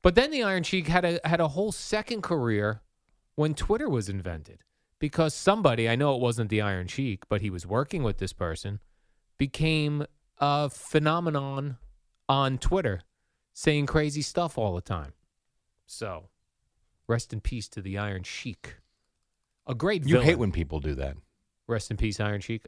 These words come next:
Speaker 1: Only if it's someone you really, truly love.
Speaker 2: <laughs>
Speaker 1: He was really one of the greatest villains because we hated Iran back then. They took hostages.
Speaker 2: Still do.
Speaker 1: We still do hate Iran,
Speaker 2: Yes.
Speaker 1: right?
Speaker 2: Yeah, not a great place to be.
Speaker 1: And he would come out and wave that Iranian flag.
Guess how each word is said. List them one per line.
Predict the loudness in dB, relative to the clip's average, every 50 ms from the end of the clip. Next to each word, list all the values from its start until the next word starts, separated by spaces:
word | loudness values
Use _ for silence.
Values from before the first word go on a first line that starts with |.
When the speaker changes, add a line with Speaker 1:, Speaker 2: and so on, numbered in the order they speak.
| -18 _ _
Speaker 1:
Only | -2 0 0 0 0
if | 0 0 -2
it's | -2 -2
someone | -2 -2 -2 -4 -4 -6
you | -6 -6
really, | -4 -4 -4 -4 -6 -8
truly | -8 -6 -4 -4 -4 -4 -4
love. | -4 -2 0
Speaker 2:
<laughs> | 2 4 4 6 6 6 6 8 6 6 6 8 8 8 8 8 8 6 4 4 4 2 2 2 2 2 0 -2 -2 -2 -2
Speaker 1:
He | 0 0 0
was | 0 0 0 0
really | 0 0 0 0 0 0 0
one | 2 2 2
of | 2 0
the | 0 0
greatest | 0 2 2 2 2 0 -2 -2 -4
villains | -2 0 2 2 2 0 -2 -4 -6 -10 -14 -10 -6
because | -6 -2 2 2 2 2 2
we | 0 -2 -2
hated | -2 -2 -2 -2 -2 0 0 2
Iran | 2 2 2 0 -2 -2 -4 -4 -2
back | -2 -2 -2 -4 -4
then. | -6 -6 -4
They | -4 -4
took | -4 -4 -4 -4 -4
hostages. | -4 -4 -4 -4 -4 -6 -8 0
Speaker 2:
Still | 4 4 4 6
do. | 4 4 2 2 -2 -6 -16 _ _ _ _ _ _ _ _ _ _ _ -6
Speaker 1:
We | -4
still | -4 -2 -2 -2 -2
do | 0 -2 -2 0
hate | 0 0 0 -2
Iran, | -2 -4 -2 -2 -2
Speaker 2:
Yes. | -2 -2
Speaker 1:
right? | -2 -4 -4 -4 -8 _ _ _ -18
Speaker 2:
Yeah, | -18 -18 -18 -20 _ -6
not | 0 0 2 2
a | 2
great | 2 2 0 0 -2
place | -4 -4 -4 -6 -8
to | -12
be. | -12 -12 -8 -4
Speaker 1:
And | -2 -2
he | 0 0 -2
would | -2 -2
come | -2 0 0 0
out | 0 0 -2 -2
and | -2 -2 -2 -2
wave | -2 -2 -2 -2 -2
that | -2 -2 0 0
Iranian | 0 0 0 -2 -2 -2 -2 -2 -2 -4 -4
flag. | -6 -6 -4 -2 -2 -2 -2 -2 -4 -4 -6 -10